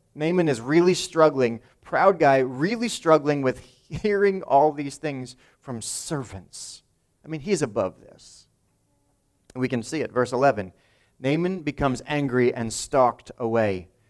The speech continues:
"I thought he," meaning Elisha, "would certainly come out to meet me. I expected him to wave his hand over the leprosy and call on the name of the Lord his God and heal me."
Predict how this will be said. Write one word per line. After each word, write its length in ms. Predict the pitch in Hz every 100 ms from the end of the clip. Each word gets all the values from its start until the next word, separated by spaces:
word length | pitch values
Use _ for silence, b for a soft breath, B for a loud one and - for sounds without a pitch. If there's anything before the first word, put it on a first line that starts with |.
| _ _ -
"I 160 | 151 170
thought 300 | - 156 139
he," 300 | 208 180 147
meaning 260 | 143 139
Elisha, 460 | 127 113 143 135 123
"would 180 | 127 131
certainly 460 | - 226 214 202
come 180 | 175 170
out 160 | 143 131
to 60 | 123
meet 320 | 123 185 -
me. 220 | 117 127 b b b
I 120 | 208
expected 580 | 147 - - 156 - 202
him 560 | 151 277 294 185 127 110
to 140 | 160
wave 200 | 147 151
his 120 | 151
hand 280 | 175 180 170
over 160 | 151 143
the 80 | 143
leprosy 460 | 143 147 170 160 b b b
and 160 | 160
call 260 | - 240 233
on 80 | 214
the 100 | 185
name 160 | 180
of 60 | 170
the 80 | 160
Lord 180 | 156 151
his 120 | 123
God 220 | 156 139
and 80 | 131
heal 200 | 151 131
me." 280 | 110 101